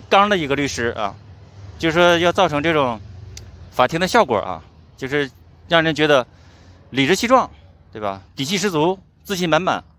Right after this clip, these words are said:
这是男律师。然后女律师呢，你要找一个年龄大的，是已经快接近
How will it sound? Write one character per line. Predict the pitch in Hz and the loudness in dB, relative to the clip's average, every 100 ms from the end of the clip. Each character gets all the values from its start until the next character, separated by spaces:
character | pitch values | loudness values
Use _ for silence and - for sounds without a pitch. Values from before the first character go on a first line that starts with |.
| _ - | _ -10
这 | 151 | -4
是 | 139 | -2
男 | 117 131 | -2 -2
律 | 156 | -4
师。 | - 98 _ _ _ _ _ _ _ _ - | -4 -8 _ _ _ _ _ _ _ _ -8
然 | 135 | -2
后 | 165 | 0
女 | 156 | 2
律 | 202 | 2
师 | 202 170 | 0 -2
呢， | 156 151 | -2 0
你 | 135 | -2
要 | 143 | 0
找 | 135 101 | -2 -4
一 | 110 | -6
个 | 123 | -6
年 | 120 | -6
龄 | 127 143 | -6 -2
大 | 160 113 | -2 -2
的， | - _ _ _ _ _ | -6 _ _ _ _ _
是 | 120 117 113 101 | -10 -6 -6 -8
已 | - 101 | -14 -8
经 | 123 127 131 | -6 -6 -8
快 | - 143 | -2 -2
接 | 123 131 | -2 -4
近 | 139 | -2